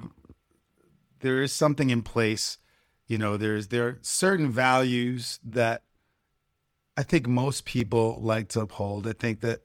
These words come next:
you know, human rights is, is something, you know, it's, it's a great concept to embrace. I think for the most part, for the most part,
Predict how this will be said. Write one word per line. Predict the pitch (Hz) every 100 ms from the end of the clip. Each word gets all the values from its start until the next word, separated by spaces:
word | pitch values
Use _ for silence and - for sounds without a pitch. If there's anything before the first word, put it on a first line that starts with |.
| -
you | 117
know, | 110 110
human | - 135 135
rights | 120 117 120 -
is, | 113 107 - _ _ _ _
is | 123 110
something, | - 120 110 117 113 113 _
you | - 117
know, | 110
it's, | 113
it's | - 139 131
a |
great | 104 131 139 -
concept | - 123 120 - 120
to | - 117
embrace. | 107 95 107 107 110 - - _ _ _ -
I |
think | 117 135
for | -
the | 120
most | 113 117 123 -
part, | - 117 110 - _ _ _ _
for | _ 196 220
the | 202
most | 156 175 - -
part, | - 104 101